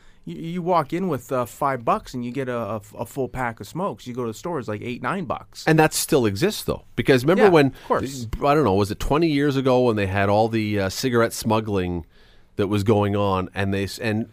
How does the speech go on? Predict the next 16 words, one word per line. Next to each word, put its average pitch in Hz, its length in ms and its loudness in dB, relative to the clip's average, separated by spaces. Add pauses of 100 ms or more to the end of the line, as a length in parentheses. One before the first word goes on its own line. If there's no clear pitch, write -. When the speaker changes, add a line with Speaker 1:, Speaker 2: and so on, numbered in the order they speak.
(120)
Speaker 2:
I 139 120 -8
mean, 151 280 0
they 147 160 4
tried 143 440 2
to 143 100 2
wipe 123 260 2
people 131 300 0
out, 175 260 4
but 104 120 -2
the 110 60 -4
taxes 135 540 0
on 101 140 0
cigarettes 117 500 -2
are 90 120 -2
so 165 340 0
high 110 480 2